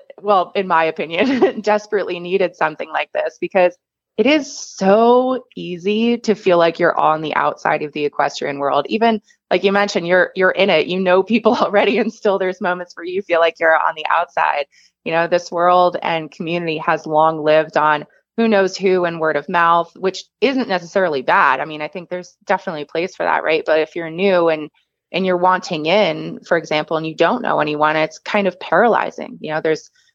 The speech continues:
there's nowhere to begin. So I wanted to create something that not just opens the doors to the horse world, but, like, actively pulls people into it, something that makes people feel like they belong here.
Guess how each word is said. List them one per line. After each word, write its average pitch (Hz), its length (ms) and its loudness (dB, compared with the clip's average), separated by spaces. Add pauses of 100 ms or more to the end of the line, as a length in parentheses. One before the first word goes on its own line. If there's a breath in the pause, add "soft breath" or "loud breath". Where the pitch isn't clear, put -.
(100)
there's 175 260 0
nowhere 185 340 4
to 170 80 0
begin. 156 560 -2
So 156 560 2
I 175 120 2
wanted 185 240 0
to 175 100 -6
create - 260 -2
something 156 360 -4
that 156 280 -2
not 156 220 0
just - 380 -4
opens 175 480 0
the 165 100 0
doors 151 380 2
to - 80 -4
the 160 80 0
horse 156 300 -6
world, 214 300 4
but, - 220 0 (380 soft breath)
like, 185 100 0
actively 185 560 0
pulls 180 480 -4
people 165 340 -4
into 147 320 -6
it, - 240 -6
something 170 360 -4
that 147 160 -2
makes 151 200 -6
people 156 340 -6
feel 170 360 2
like 151 280 2 (360)
they 165 240 2
belong 170 500 2
here. - 520 -14